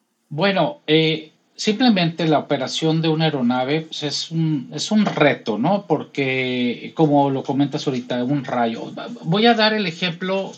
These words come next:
que me pasó anoche a mí. Yo ayer que llegué de Tirana, el aeropuerto de Dubái es un aeropuerto donde se tiene la mayor operación de los tres ochentas, porque Emirates tiene ciento veinte aviones tres ochentas.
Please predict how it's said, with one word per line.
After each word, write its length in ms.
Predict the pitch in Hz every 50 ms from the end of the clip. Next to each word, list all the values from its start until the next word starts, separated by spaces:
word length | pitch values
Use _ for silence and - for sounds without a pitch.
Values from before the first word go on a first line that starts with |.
| - _ _ _
que 120 | - 160 156
me 120 | 147 147
pasó 360 | 143 - 143 - - - 165
anoche 480 | 170 165 160 170 214 226 226 - - 135
a 40 | 117
mí. 240 | 104 98 82 - -
Yo 140 | 123 139 151
ayer 320 | 156 151 151 156 151 151
que 140 | - 156 151
llegué 260 | 139 139 131 143 143
de 60 | 127
Tirana, 560 | 135 - 135 131 135 131 123 110 95 92 101 - _ _ _ _ _ _ _ _ _ _ _ _ _ -
el 160 | 135 123 131
aeropuerto 480 | 127 123 120 - - 151 - - -
de 80 | 165 156
Dubái 300 | 147 147 131 139 143 143
es 120 | 135 -
un 100 | 156 151
aeropuerto 960 | 147 135 127 113 - - 135 127 - - - 156 151 147 147 147 139 - - _ - - _ _ _ _ -
donde 380 | - 127 120 131 123 127 123 -
se 140 | - - -
tiene 420 | - 143 139 139 151 151 - - - 143
la 240 | 147 151 151 147 147
mayor 440 | 147 147 143 139 131 147 156 165 165
operación 640 | 175 165 - 156 139 127 123 - - 143 131 131 139
de 100 | 147 135
los 220 | - - - -
tres 260 | - 135 131 123 -
ochentas, 560 | 147 127 - - - 120 104 - - 151 156 -
porque 540 | - - 113 - - - - 101 98 101
Emirates 420 | 113 123 131 135 123 123 113 - -
tiene 540 | - 110 107 107 110 117 123 120 101 87 - _ _ _ _
ciento 500 | - - - 123 117 110 110 - 131 120
veinte 560 | 104 104 101 104 101 - - 120 113 110 104
aviones 460 | 101 95 95 98 98 104 110 104 -
tres 180 | - 107 101 -
ochentas. 520 | 120 117 - - 196 180 160 139 113 -